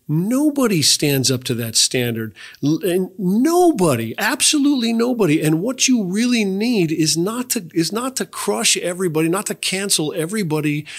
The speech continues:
that's ever made a mistake. What you want to do is see change. And, and, you know, I get, we get heat here because sometimes I'll, I have, you know, probably at any given point in time, I have somewhere around ten percent of my resident population,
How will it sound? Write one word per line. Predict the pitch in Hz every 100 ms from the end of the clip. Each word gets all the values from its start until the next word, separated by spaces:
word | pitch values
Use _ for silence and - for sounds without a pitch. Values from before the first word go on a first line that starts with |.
| -
that's | 147 143
ever | 165 160
made | 156 156 139
a |
mistake. | 131 123 - 202 202
What | 147 170 175
you |
want | 151 165 240 240
to | 139
do | 127 127 131 - - - -
is | 165
see | - 170 139
change. | - 196 226 180 139 131 - - -
And, | 147 151
and, | - 143 -
you | 151
know, | 147 139
I | 175 165 143
get, | 143 160 -
we | 143 165
get | 170 147
heat | 151 160
here | 147 170 147
because | 143 - 135 131
sometimes | 156 151 151 135
I'll, | 135 131 131
I | 131 131
have, | 139 135 120 -
you | 139
know, | 131 127
probably | 127 196 165
at | 131
any | 147 190
given | 131 120 113
point | 120 120
in | 117
time, | 123 117 117
I |
have | 120 123 117
somewhere | - 135 131 127 120
around | 127 127 123 120
ten | - 139 143
percent | 127 - 131
of | 123 120
my | 120
resident | 123 123 117 117
population, | 123 120 117 117 117 117 120 120